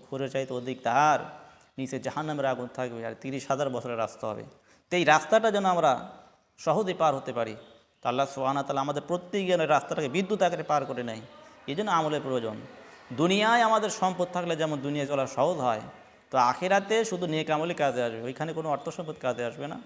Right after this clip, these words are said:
এই জন্য মউতের প্রস্তুতি নিই, সবসময় মউতের কথা একটু স্মরণ করি। এই যে রাসূল পাক সাল্লাল্লাহু আলাইহি ওয়াসাল্লাম বলছেন, "আকসিরু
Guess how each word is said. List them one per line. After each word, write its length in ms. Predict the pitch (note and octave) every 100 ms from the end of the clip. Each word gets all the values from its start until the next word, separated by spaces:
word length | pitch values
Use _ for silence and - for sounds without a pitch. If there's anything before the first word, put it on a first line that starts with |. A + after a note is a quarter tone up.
| - _ -
এই 60 |
জন্য 140 | F#3 G3+
মউতের 280 | F#3+ F#3 F#3+
প্রস্তুতি 400 | D#3+ - B2 A#2+
নিই, 180 | A2+ A2+ - -
সবসময় 440 | E3+ - C#3 B2+
মউতের 320 | B2 C#3 D3
কথা 180 | - B2+
একটু 180 | B2 -
স্মরণ 280 | - A2+ A2+
করি। 180 | A#2+ G#2 B2 - _ _ _ _ _ _ _ _ _ _ _
এই 80 | -
যে 60 | A#2+
রাসূল 200 | A#2 D3
পাক 180 | D#3
সাল্লাল্লাহু 320 | C#3+ C#3 C#3 C#3
আলাইহি 140 | C3+
ওয়াসাল্লাম 360 | C3+ D3+ C3 A#2+
বলছেন, 200 | - D#3+
"আকসিরু 400 | - C#3+ C3